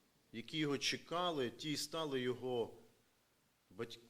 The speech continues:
прабатьками і батьками. Зокрема, отцями називаються пророки,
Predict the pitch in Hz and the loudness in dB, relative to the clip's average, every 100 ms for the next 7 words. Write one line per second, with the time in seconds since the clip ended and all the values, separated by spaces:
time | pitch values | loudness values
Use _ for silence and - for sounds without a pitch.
0 | - - - 143 160 135 131 - 135 127 | -20 -12 0 4 4 4 -2 -2 -2 0
1 | 120 113 117 113 113 - 113 95 82 76 | 0 -4 -6 -6 -8 -6 -6 -4 -8 -14
2 | - - - - _ _ _ - 113 127 | -18 -20 -20 -20 _ _ _ -8 -8 -2
3 | 147 165 175 143 - 175 175 156 139 131 | 0 2 2 2 2 0 0 0 0 -2
4 | 139 147 139 - 127 - 120 123 147 156 | -2 0 0 0 -2 -2 0 4 4 2
5 | - 135 123 | 0 -4 -4